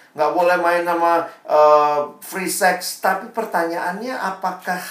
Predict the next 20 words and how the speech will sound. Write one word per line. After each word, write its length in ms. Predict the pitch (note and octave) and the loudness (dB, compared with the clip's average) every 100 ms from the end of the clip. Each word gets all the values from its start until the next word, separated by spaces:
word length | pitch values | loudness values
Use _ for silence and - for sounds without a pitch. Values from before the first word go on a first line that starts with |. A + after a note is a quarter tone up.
| D#3+ | -6
hanya 300 | D3+ C3+ C#3+ | -6 -6 -10
itu? 400 | B3 - C3+ B2+ | -12 -10 -8 -6
Atau 240 | C#3+ - | -6 -8
sebenarnya 560 | F#3 E3 D#3 E3+ G3 F3+ | -10 -10 -6 -6 -6 -10
di 80 | C#3 | -6
balik 400 | C3+ E3 A#3+ G3 | -2 -2 -2 -10
itu 320 | C#3+ A2 A2+ _ _ _ - | -14 -14 -18 _ _ _ -12
ada 300 | C3+ C#3+ C#3+ | -8 -4 -4
berhala 480 | C3+ - C3+ C#3 C#3 | -6 -6 -2 0 0
yang 220 | C3 B2+ | -2 -6
lebih 260 | B2 B2 A2+ | -6 -6 -6
dalam? 380 | A#2 A2 G#2 - _ _ _ _ _ _ _ _ _ _ _ _ _ | -4 -2 -4 -12 _ _ _ _ _ _ _ _ _ _ _ _ _
Dan 240 | - B2+ | -8 -8
masalahnya 640 | B2 A#2+ - A#2+ A#2 C#3 D#3 | -6 -10 -6 -4 -4 -6 -6
yang 160 | C3 | -6
harus 240 | B2 A#2+ A#2+ | -6 -8 -8
diselesaikan 960 | - G#2+ A#2+ A2+ F3+ F#3+ F#3+ A#2+ B2+ D#3+ _ _ _ _ _ _ | -12 -10 -8 -6 -2 -4 -4 -8 -10 -16 _ _ _ _ _ _
bukan 480 | B2 D#3 D3+ C#3+ C#3 | -6 -6 -2 -4 -4
hanya 400 | B2+ B2+ B2+ - | -8 -8 -10 -10
permukaannya, 960 | C3 C3 B2 - A#2+ C3+ C#3 A2+ G2+ | -12 -12 -14 -8 -8 -8 -12 -18 -20